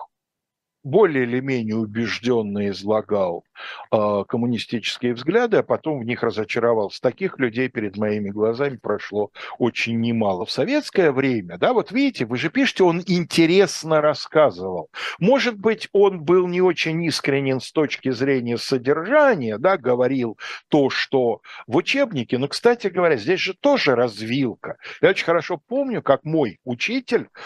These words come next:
м, пришел уже, будучи на пенсии, да, э, а я работал в своей бывшей школе в это время. Вот он пришел повидаться, зашел ко мне, ну, мы ля-ля там зацепились языками, естественно. И в какой-то момент он меня очень так встревоженно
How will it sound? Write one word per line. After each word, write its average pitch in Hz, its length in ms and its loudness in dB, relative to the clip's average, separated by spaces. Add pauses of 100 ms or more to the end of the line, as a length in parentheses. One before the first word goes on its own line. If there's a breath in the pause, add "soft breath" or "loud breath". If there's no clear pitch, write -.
(280 loud breath)
м, 135 260 -2
пришел 151 640 0
уже, 123 340 0
будучи 107 440 -4
на 107 180 -2
пенсии, 262 680 0
да, 202 420 4
э, 127 300 4
а 131 120 4
я 160 160 4
работал 127 520 0 (200)
в - 80 -18
своей 143 460 2
бывшей 113 400 -6
школе 269 440 2
в 202 60 2
это 190 240 0
время. 170 360 0 (280 loud breath)
Вот 294 160 2
он 226 100 2
пришел 160 420 0
повидаться, 190 640 2
зашел 190 440 0
ко 185 160 0
мне, 170 260 -6
ну, 320 140 -2
мы 240 120 2
ля-ля 151 300 2
там 123 180 -6
зацепились 107 520 -14
языками, 185 440 -6
естественно. - 440 -10 (380 loud breath)
И 165 80 2
в 151 60 0
какой-то 196 400 0
момент 196 440 0
он 185 160 2
меня 160 220 2
очень 143 260 -2
так 135 160 0
встревоженно 127 800 0